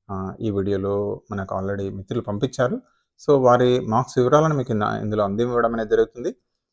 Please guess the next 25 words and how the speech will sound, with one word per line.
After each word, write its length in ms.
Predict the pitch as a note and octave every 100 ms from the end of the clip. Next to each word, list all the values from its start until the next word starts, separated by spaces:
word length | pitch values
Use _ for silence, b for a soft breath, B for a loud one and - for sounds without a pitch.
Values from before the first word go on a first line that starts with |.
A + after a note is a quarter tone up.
| _
ఎవరైతే 300 | B2+ D#3 E3+
వాచ్ 320 | C#3+ A#2+ C#3+ E3+
చేస్తున్నారో, 460 | D3 - D3+ F#3
ఒకవేళ 380 | F#3+ C3 F3 F3+
కనుక 220 | D#3+ C3+
దయచేసి 460 | A2+ G#2+ G#2+ G2 A2
మీ 160 | G#2+
మార్క్స్ 320 | B2 B2+ A#2 -
కూడా 220 | B2 G2+
ఎంటర్ 200 | G2+ B2 A#2
చేసినట్టయితే, 600 | - A2+ F#2+ G2 G3 C4+ _ _ _ _ A#2+
మీ 120 | B2
జిల్లాకు 400 | A2+ A#2+ D3 D#3+
సంబంధించిన 460 | D3+ C3+ C3 A#2+
మార్క్స్ 400 | A2+ G#2+ B2+ -
కూడా 200 | C#3 C#3+
మన 240 | C#4 B3+ B2
వాళ్ళకు, 600 | G#2 F#2+ F#2+ G2+ F#2+ - _ _ _ _ A2
మీ 100 | A2
అందరికీ 380 | G#2 A#2 - A2+
అందుబాటులో 440 | G#2+ B2+ B2 B2+
వస్తాయి. 260 | A2+ G3 C#4+
So, 220 | - G#2
దయచేసి 540 | F#2+ F#2+ F#2 - G2
మీరు 420 | F#2+ F#2+ F#2+ F#2+